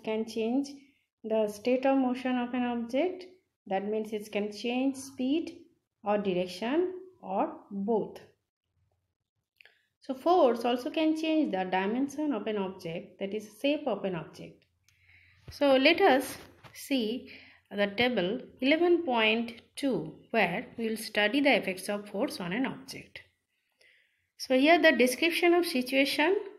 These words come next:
how to apply force, diagram and action of force given. First one, a lump of dough on a plate, pressing it down with your hands. So action of force, change of state of motion or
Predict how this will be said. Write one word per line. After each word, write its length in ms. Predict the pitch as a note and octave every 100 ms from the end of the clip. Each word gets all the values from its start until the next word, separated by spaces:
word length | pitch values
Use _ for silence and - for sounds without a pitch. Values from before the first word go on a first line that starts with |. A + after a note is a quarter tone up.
| _ _
how 240 | - A3+ A3+
to 160 | A#3
apply 340 | G3+ G3+ B3 C4
force, 500 | - C#4 F#4 - - -
diagram 560 | F#3+ F#3+ F#3 G3+ D4 F4
and 100 | A3+
action 360 | G3 G3+ A#3+
of 200 | A#3 A#3
force 300 | - C4 D#4
given. 320 | - D#3+ - - _ _ _ _ - - - _ _ _ -
First 320 | D#4 G4 -
one, 300 | B3+ F3+ A3+
a 80 | C4
lump 280 | A#3 C4 D#4
of 200 | F4+ C4
dough 220 | C4 D4
on 140 | B3+ B3+
a 60 |
plate, 640 | B3 B3 F#3+ D3 - - -
pressing 400 | A#3+ B3 E4 D#4+
it 180 | D#4+ A#3
down 420 | A3+ G3 G#3 C4+
with 240 | G#3+ G3+
your 180 | A#3+ D#4
hands. 560 | D4+ D#4 C#3+ - - - _ _ _ - - - -
So 440 | - C4 B3+ C#4 - -
action 400 | A3+ A#3+ - E4
of 200 | E4+ E4+
force, 500 | - G#3 A#3+ - - - _ _
change 300 | - G#3 A3+
of 120 | C#4
state 300 | C#4+ C#4+ C#4
of 80 | D4
motion 360 | D4 D4+ - G#4 A4 - _ _ _ _
or 120 | C4+